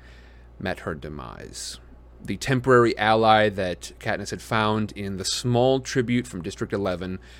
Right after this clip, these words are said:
is now over. The two of them together were able to, uh, make a plan and carry it out to try and destroy the, the supplies. The supplies that the, uh, the, the career tributes had sort of been hoarding near the lake,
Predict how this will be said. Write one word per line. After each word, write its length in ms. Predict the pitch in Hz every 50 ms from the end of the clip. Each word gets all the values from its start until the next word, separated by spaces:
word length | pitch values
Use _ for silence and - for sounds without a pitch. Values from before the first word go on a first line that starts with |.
| - - - - - - - -
is 180 | - 85 82 -
now 220 | 92 80 85 80
over. 420 | - - - - - - - - - - - - - - - - - - - - - - - - - - - -
The 100 | 110 107
two 220 | - 143 147 147
of 100 | 135 120
them 300 | 120 113 107 107 110 107
together 400 | - 117 98 123 113 107 110 101
were 260 | 98 101 113 120 87
able 380 | 90 117 120 120 110 117 113 98
to, 600 | - - - - 101 92 90 90 90 90 92 - - -
uh, 180 | 85 85 80 78
make 240 | 69 98 101 - 101
a 60 | 87
plan 480 | - - 127 123 131 135 139 139 139
and 200 | 117 95 92 -
carry 300 | - - 117 101 92 90
it 60 | 90 95
out 260 | 104 110 117 - -
to 100 | - 107
try 260 | - - 113 104 107
and 180 | 107 101 101 - - - - -
destroy 760 | - 117 - - - - - - 131 135 139 143 143 143 139 123
the, 540 | 101 95 107 104 101 98 98 95 95 95
the 120 | 87 101 98
supplies. 960 | - 127 - - - 175 175 180 160 110 82 73 64 - - - - - - - - - - - - - - - - - - - - - - - - - - - -
The 80 | 110
supplies 420 | - 117 - 120 123 123 123 120 -
that 240 | - 117 - 117
the, 320 | 113 113 104 104 101 101 -
uh, 300 | - 95 92 87 85 78
the, 220 | - - 98 90
the 160 | - - 98
career 360 | - - 127 127 127 131 135 127
tributes 380 | - - 127 120 117 113 -
had 160 | 127 113 107
sort 160 | - - 120 110
of 40 |
been 120 | 101 104 104
hoarding 640 | - - - 135 135 131 123 120 104 92 95 95 95
near 180 | 101 104 101
the 100 | 90 101
lake, 540 | 95 101 104 104 101 95 - - - - -